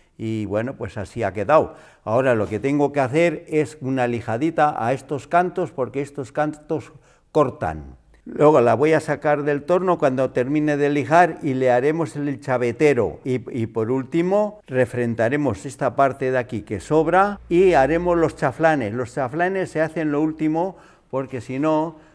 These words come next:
no podríamos, no nos vendría bien para marcar la canal, las distancias si hubiera un chaflán. Y de esta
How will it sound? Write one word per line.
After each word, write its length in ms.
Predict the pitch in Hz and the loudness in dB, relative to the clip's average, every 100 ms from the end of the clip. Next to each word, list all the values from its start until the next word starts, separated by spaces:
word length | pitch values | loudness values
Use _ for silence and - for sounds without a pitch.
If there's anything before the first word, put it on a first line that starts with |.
| - | -10
no 160 | 127 135 | -8 -4
podríamos, 800 | 147 147 151 156 147 127 110 - | 0 0 4 4 4 0 -4 -10
no 200 | 135 143 | -6 -4
nos 200 | 151 147 | -4 -4
vendría 420 | 151 147 143 156 | -4 -4 -2 0
bien 320 | 139 180 170 117 | 0 0 0 -2
para 440 | 139 135 120 123 | -2 2 2 0
marcar 1000 | 123 135 131 117 143 143 135 113 107 - | -2 0 0 0 4 6 6 0 -10 -10
la 260 | 143 143 127 | -2 0 0
canal, 420 | 131 139 139 131 | 0 2 2 2
las 220 | 131 113 | -2 -2
distancias 640 | 127 117 - 170 156 127 127 | -6 -8 2 2 2 -6 -6
si 100 | 131 | -4
hubiera 280 | 127 139 131 | -2 -2 -2
un 100 | 127 | -2
chaflán. 520 | 131 117 147 147 113 | -4 0 2 0 0
Y 160 | 127 117 | -6 -6
de 80 | 131 | -8
esta 320 | - 160 | -4 -4